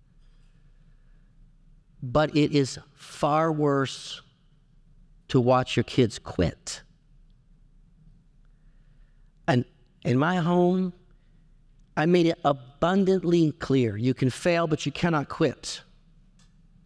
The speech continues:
We don't quit. And I was trying to teach my kids a spiritual lesson because, look, God knows you're gonna fail. I failed them this week. You failed them this week, right? God knows you're gonna fail.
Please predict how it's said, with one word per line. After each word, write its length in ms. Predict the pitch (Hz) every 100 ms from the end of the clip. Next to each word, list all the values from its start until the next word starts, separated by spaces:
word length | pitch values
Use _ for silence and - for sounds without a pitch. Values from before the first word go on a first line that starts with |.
| -
We 100 | 135
don't 160 | 170
quit. 540 | - 220 - - - - _ - _ - - - - _ - _ _ _ - - - -
And 100 | 208
I 60 |
was 120 | 214 -
trying 240 | 214 311
to 60 | 302 -
teach 560 | - 254 233 - - - - _
my 180 | 175 185
kids 380 | - 202 202 170
a 60 | 165
spiritual 640 | - - 202 190 - 190
lesson 420 | 170 185 - 143 123
because, 300 | 160 190 165
look, 300 | 175 - 147
God 280 | 220 330 247
knows 400 | 185 208 214 143
you're 60 |
gonna 180 | 139 127
fail. 460 | - 190 165 110 - - _ _ _ _ - - _ - - _ _
I 140 | 180
failed 300 | 202 - 214
them 100 | 214
this 200 | 208 180
week. 300 | 208 226 233 - _ _
You 180 | - 190
failed 260 | - 214 202
them 100 | 214
this 180 | 202 262
week, 200 | 240 -
right? 300 | 160 220 - - - _ - _ _ _ - _ _
God 240 | - 226 208
knows 420 | 202 214 247 233
you're 100 | 214
gonna 180 | 180 156
fail. 360 | - 139 117